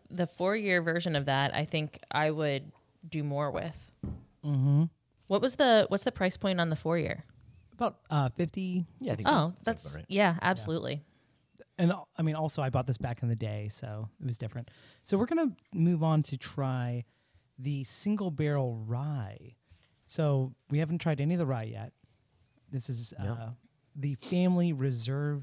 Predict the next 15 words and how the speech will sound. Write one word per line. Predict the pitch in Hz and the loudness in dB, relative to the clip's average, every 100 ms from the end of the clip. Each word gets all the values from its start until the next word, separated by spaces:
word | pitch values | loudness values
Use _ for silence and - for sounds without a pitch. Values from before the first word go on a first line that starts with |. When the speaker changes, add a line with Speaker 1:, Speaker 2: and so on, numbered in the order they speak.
| - - | -10 -10
Speaker 2:
Single | - 117 | -4 -4
Barrel | 113 110 107 | -4 -6 -6
Rye. | 107 110 107 113 _ - | -8 -10 -10 -14 _ -10
It's | 123 | -10
cask | - - 151 151 - | -10 -6 -6 -6 -8
strength, | - 120 113 - | -8 -8 -8 -12
so | - 117 | -8 -8
one | 117 123 131 | -4 -2 -2
oh | 147 | -2
four | - 131 127 | -4 -6 -6
point | - 120 135 - - | -8 -10 -10 -14 -12
five. | 113 110 113 - - _ _ _ _ _ _ _ _ | -10 -8 -10 -12 -20 _ _ _ _ _ _ _ _
And | 135 131 | -4 -2
it's, | 127 - | -4 -4
uh, | 131 | -4